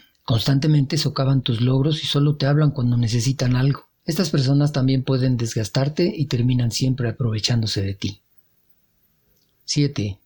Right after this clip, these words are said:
los manipuladores. ¿Has sentido que otros te usan?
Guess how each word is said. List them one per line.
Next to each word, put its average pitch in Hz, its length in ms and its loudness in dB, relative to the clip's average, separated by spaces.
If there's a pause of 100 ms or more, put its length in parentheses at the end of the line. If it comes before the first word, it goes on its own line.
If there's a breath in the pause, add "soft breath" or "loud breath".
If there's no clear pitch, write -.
los 120 280 -2
manipuladores. 113 1040 -2 (180)
¿Has 120 120 0
sentido 147 420 0
que 139 120 -2
otros 139 280 -2
te 131 80 0
usan? 208 440 0